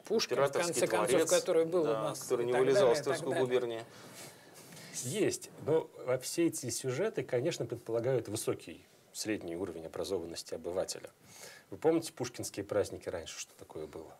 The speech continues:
Speaker 2: Вернули.
Speaker 3: И что сейчас? То есть мы, к сожалению, просто понизили этот уровень. Всё-таки военная память, она такая попроще. С-,
Speaker 2: Ну
Speaker 3: ей
Speaker 2: да.
Speaker 3: можно гордиться, с ней можно как-то вот выйти, скрикнуть "Ура!", а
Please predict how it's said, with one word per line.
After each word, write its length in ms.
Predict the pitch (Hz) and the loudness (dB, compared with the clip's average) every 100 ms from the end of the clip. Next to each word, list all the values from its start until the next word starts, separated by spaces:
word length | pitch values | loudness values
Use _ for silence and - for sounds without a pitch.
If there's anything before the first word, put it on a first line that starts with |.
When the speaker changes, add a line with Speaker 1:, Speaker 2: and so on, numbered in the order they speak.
| _ | _
Speaker 2:
Вернули. 400 | 107 104 104 98 | -12 -10 -6 -6
Speaker 3:
И 20 | |
что 180 | - 127 | -4 -4
сейчас? 580 | 123 98 - - - - _ - - - _ | -4 -8 -8 -10 -14 -16 _ -20 -20 -20 _
То 40 | |
есть 120 | 95 | -6
мы, 80 | 131 | -4
к 40 | - | -2
сожалению, 440 | 117 110 123 113 | -4 -2 -2 -2
просто 280 | - 113 - | -6 -8 -2
понизили 460 | - 110 123 92 92 | 0 0 0 -2 -4
этот 240 | 92 - | -4 -6
уровень. 280 | 101 85 - - _ _ - - _ _ | -6 -6 -14 -20 _ _ -20 -20 _ _
Всё-таки 300 | - - 123 | -14 -8 0
военная 460 | 131 170 170 110 | 2 4 2 -2
память, 320 | - 131 110 113 | 0 -2 0 -2
она 120 | 113 | -2
такая 300 | 113 - 95 | -2 0 0
попроще. 640 | - - 107 - - - - _ _ - | -2 -2 -2 -2 -8 -10 -20 _ _ -12
С-, 180 | - | -6
Speaker 2:
Ну 100 | 139 190 | -4 0
Speaker 3:
ей 160 | 139 | 2
Speaker 2:
да. 60 | 120 | 2
Speaker 3:
можно 220 | 120 123 | 2 0
гордиться, 640 | 120 139 175 247 - 175 - - - | 2 2 2 -2 2 2 0 -14 -14
с 140 | - - | -10 -2
ней 180 | 131 | 0
можно 580 | 117 110 104 107 104 101 98 90 90 | 0 -2 -2 0 2 2 0 -2 -10
как-то 300 | - - 90 | -18 -12 -6
вот 220 | 90 - | -6 -2
выйти, 340 | 110 147 - | -4 -4 -6
скрикнуть 600 | 98 - 104 - 92 - | -10 -4 -6 -6 -12 -6
"Ура!", 300 | 104 151 175 - _ - - - - | 2 2 2 -6 _ -20 -18 -16 -16
а 60 | - | -16